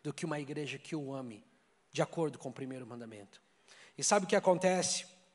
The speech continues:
quando nós invertemos o primeiro com o segundo mandamento? Nós chegamos cansados. Muitas vezes chegam missionários lá em Florianópolis. "Pastor, eu estive no campo missionário fazem três anos, eu estou esgotado, minha família está mal,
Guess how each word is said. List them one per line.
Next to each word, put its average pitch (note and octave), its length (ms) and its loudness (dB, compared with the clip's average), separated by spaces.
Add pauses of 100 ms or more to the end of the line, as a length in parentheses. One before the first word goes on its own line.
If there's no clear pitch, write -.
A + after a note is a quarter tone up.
(120)
quando F3+ 240 6
nós F3+ 200 4
invertemos F3 540 0
o E3 60 -6
primeiro E3+ 400 0
com E3+ 160 -4
o D#3+ 40 -2
segundo E3 400 -4
mandamento? D#3+ 600 -2 (640)
Nós F3+ 160 0
chegamos F3+ 400 -2
cansados. D3+ 640 -2
Muitas F3+ 360 -2
vezes D#3 300 -2
chegam E3+ 260 -4
missionários D#3 680 -2
lá D#3 120 -2
em D3 40 -6
Florianópolis. D3 760 -4 (340)
"Pastor, F#3+ 400 4
eu F#3 80 8
estive F3+ 380 -2
no F3+ 100 0
campo F#3 300 -2
missionário E3 500 -2
fazem D#3+ 300 -4
três E3 340 -6
anos, D#3+ 220 -2
eu E3 80 -2
estou F3 180 -4
esgotado, D#3 800 2
minha D#3 160 -2
família E3+ 420 -2
está E3 300 2
mal, D#3 640 2